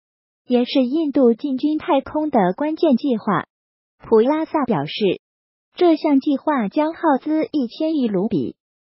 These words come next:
印度总理莫迪在今年八月十五日的演说中宣布加冈洋计划，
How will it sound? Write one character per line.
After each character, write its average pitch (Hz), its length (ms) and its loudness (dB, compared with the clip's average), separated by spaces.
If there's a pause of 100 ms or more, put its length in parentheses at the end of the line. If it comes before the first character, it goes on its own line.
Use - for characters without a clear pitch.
(240)
印 330 220 0
度 302 160 2
总 233 240 0
理 180 200 2
莫 262 220 -2
迪 180 360 -2 (200)
在 262 280 2
今 330 200 -4
年 233 300 2
八 302 220 0
月 320 160 6
十 247 240 0
五 196 180 2
日 254 180 0
的 233 120 2
演 190 260 0
说 269 240 -2
中 269 300 0 (520)
宣 339 300 0
布 285 220 2
加 311 240 0
冈 330 200 2
洋 226 200 0
计 247 200 -2
划， 202 340 -4